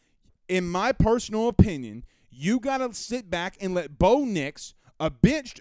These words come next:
Bo Nix at that, or, and or T J Finley, a guy that you, that L S U knows better than really anybody else in the S E C. You ha-, that's not even a question. You have to let those guys beat you. If they start beating you, s-,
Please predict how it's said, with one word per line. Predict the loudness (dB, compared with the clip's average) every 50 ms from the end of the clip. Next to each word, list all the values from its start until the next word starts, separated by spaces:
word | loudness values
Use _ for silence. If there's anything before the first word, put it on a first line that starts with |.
| -6 -2
Bo | 0 0 0 0
Nix | -4 -6 -8 -8 -8 -12
at | -12 -10 -8
that, | -8 -8 -8 -8 -12 -14 _ _ _ _ _ _ _ _
or, | -6 -6 -6 -4
and | -4 -2 0 -2 0 2
or | 2 2 2
T | 4 0 -2 -2 -2 -2
J | -2 -2 -2
Finley, | -2 -6 -8 -8 -8 -10 -8
a | -8 -8
guy | -6 -8 -6 -4 -4 -4
that | -6 -6 -10
you, | -12 -16 -16 -8 -6
that | -6 -6 -4
L | -4 -2 -2
S | -2 -4 -4
U | -6 -4
knows | -2 0 0 0 0 0
better | -2 -2 0 0 0 0
than | -2 -4 -4 -2
really | -2 0 0 -2 -2 -6 -8
anybody | -6 -4 -4 -4 -2 -2 -2 -2 0 0 0
else | 0 0 -2 -4
in | -6
the | -6 -6 -4
S | -6 -6 -8 -12
E | -14
C. | -14 -10 -8 -6 -6 -6 -8 -12 _ _ _ _
You | -16 -6 2 2 4 4 4
ha-, | 2 -2 -6 -12 _ _ _ -20 _ _ -20 -20 -20 -10 -6
that's | -4 -4 -4 -4
not | -6 -4 -4 -2
even | -4 -4 -4
a | -8
question. | -4 -2 0 0 0 -2 -2 -6 -8 -8 -8 _ _ _ -20
You | -14 -4 0 0 2
have | 2 2 0 -2 -4
to | -4 -6
let | -4 -4 -4 -4 -4 -2 0
those | 0 2 0 0
guys | -4 -4 -4 -4 -6 -6 -8
beat | -6 -6 -6 -6 -6 _
you. | -20 -20 -20 _ _ _ _ _ _ _ _ _ _ _ _ _ _ _ _ _ _ _ _ _ _ _ _
If | 2 2 2 2 2
they | -2 -2 -2 -2
start | -2 0 2 2 2 2 0
beating | -4 -4 -4 -4 -4 -4
you, | -2 -2 -4 -4 -8
s-, | -16 -18 -18